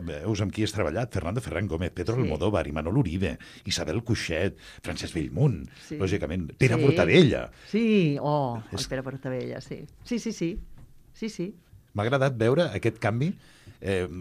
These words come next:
Speaker 1: t-, amb tots estava molt bé, però quan he pronunciat Pere Portabella
Speaker 2: Sí, és que va ser un dels primers que, bueno, no sé, és,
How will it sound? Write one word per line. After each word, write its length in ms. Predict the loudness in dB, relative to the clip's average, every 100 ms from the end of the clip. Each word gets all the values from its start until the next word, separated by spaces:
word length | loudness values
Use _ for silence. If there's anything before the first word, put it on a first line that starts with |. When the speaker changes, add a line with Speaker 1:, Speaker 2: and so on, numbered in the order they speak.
| -12 -12
Speaker 1:
t-, 80 | -10 -4
amb 140 | -2 0
tots 160 | 0
estava 220 | 2 2 2
molt 140 | 2
bé, 60 | 2
però 80 | 2
quan 140 | 2
he 60 | -2 -4 -6
pronunciat 420 | 0 2 2 0 0
Pere 160 | 2 2
Portabella 400 | 0 0 0 -2 -4 -4
Speaker 2:
Sí, 160 | 0 2
és 80 | 2
que 80 | -2
va 60 |
ser 80 | -2
un 60 | -4
dels 140 | -4 -4
primers 400 | -4 -2 -2 -4
que, 120 | -4 -4 -4 -4
bueno, 220 | -6 -4 -4
no 80 | -4
sé, 200 | -4 -2 -2 -4
és, 220 | -6 -8